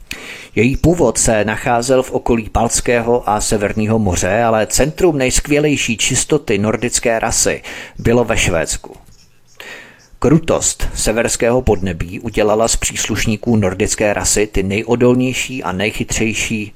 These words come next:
jedinci. Jejich schopnosti se tříbily díky touze po přežití v tomto nehostinném klimatu, psal Grant.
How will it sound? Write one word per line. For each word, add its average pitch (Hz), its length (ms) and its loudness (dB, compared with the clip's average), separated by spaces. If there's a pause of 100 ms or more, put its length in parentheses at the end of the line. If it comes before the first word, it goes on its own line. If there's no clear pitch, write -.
jedinci. 95 480 0
Jejich 82 340 -4
schopnosti - 640 0
se - 160 0
tříbily 113 580 0 (260)
díky 131 260 0
touze 113 400 0
po - 200 0
přežití 82 680 0
v - 80 -10
tomto 95 240 -2
nehostinném 98 580 0
klimatu, 104 500 -2 (280)
psal 90 240 -2
Grant. 95 540 -4